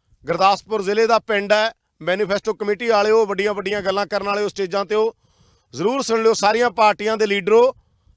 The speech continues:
ਤਾਂ ਕਿ ਲੋਕਾਂ ਨੂੰ ਕੋਈ ਰਾਹਤ ਮਿਲੇ।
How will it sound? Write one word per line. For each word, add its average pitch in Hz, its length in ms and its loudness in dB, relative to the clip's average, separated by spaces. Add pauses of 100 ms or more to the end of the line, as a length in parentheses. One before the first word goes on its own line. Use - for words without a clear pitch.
(140)
ਤਾਂ 190 240 2
ਕਿ 208 120 -6
ਲੋਕਾਂ 190 440 -2
ਨੂੰ 196 320 -2 (500)
ਕੋਈ 196 140 0
ਰਾਹਤ 180 340 2
ਮਿਲੇ। 147 240 -6